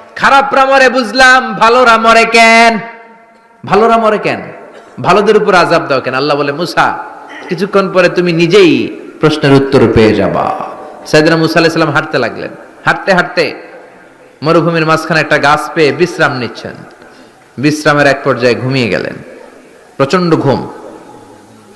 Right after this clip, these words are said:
ওই গাছের নিচে ছিল বিষ পিঁপড়ার বাসা। কিসের বাসা? আছে? কামড় দিলে খুব আরাম লাগে না? হ্যাঁ?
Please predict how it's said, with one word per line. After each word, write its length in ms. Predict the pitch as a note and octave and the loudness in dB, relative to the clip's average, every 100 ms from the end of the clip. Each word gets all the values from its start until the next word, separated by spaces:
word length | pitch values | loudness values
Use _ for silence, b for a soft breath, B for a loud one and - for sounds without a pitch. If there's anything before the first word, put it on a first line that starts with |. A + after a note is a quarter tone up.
| - | 0
ওই 160 | D3+ D#3 | 2 2
গাছের 320 | D3+ D#3 D#3+ | 0 0 -4
নিচে 260 | D#3 D#3 | -4 -4
ছিল 220 | D3+ D#3 B2+ | -4 -4 -2
বিষ 280 | D3+ F3+ - | -2 -4 -4
পিঁপড়ার 460 | F3 - C3 A2+ G#2+ | -4 -2 0 0 0
বাসা। 400 | G#2 - - - - - - - - - - - | -4 -6 -8 -8 -12 -16 -20 -20 -20 -20 -20 -4
কিসের 260 | B2+ D3 B2+ | 0 2 2
বাসা? 300 | A#2 - - - - - - - - - - - - - | 2 -2 -6 -10 -14 -14 -14 -12 -14 -12 -12 -12 -14 -6
আছে? 400 | B2 - C#3+ F2 - - - - - C#4 D4 - C#4+ A#3 G#3 - | -4 0 0 0 -6 -14 -18 -14 -12 -8 -6 -4 -4 -6 -8 -2
কামড় 240 | C3+ C3+ C#3 | 0 0 -2
দিলে 120 | C#3 | 0
খুব 140 | C#3+ | 2
আরাম 280 | - C3+ D3 | 2 2 2
লাগে 200 | C#3+ C#3+ | 0 0
না? 160 | D3+ A3+ - - A3+ C#4+ D#4 D#4 - - - - - - - - - - - | 0 -4 -8 -10 -6 -2 0 0 0 -4 -8 -10 -14 -14 -16 -18 -20 -16 -2
হ্যাঁ? 200 | B2+ | 0